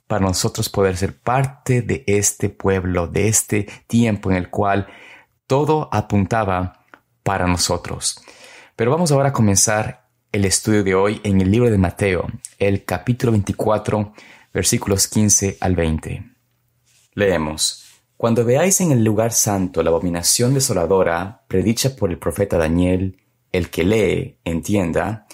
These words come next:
entonces los que estén en Judea huyan a los montes, y el que está en la azotea no descienda a tomar algo de su casa,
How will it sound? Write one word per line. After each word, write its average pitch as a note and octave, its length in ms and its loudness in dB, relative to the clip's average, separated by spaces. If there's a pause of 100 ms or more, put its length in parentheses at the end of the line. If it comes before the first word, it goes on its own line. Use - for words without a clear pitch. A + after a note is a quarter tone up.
(460)
entonces E3+ 640 0
los D3+ 120 -2
que C#3 80 -2
estén C3+ 280 0
en C#3 80 2
Judea G#2 580 0
huyan C#3 340 2
a B2 60 2
los A2 180 -2
montes, - 720 -4 (440)
y G2+ 100 0
el - 100 -2
que - 80 -4
está A2 300 0
en A#2 80 2
la A#2 60 2
azotea A2 540 0
no G2+ 180 2
descienda C3 460 2
a B2+ 40 -4
tomar G#2 400 -2
algo G#2+ 220 0
de G#2+ 100 2
su - 160 -6
casa, - 600 -4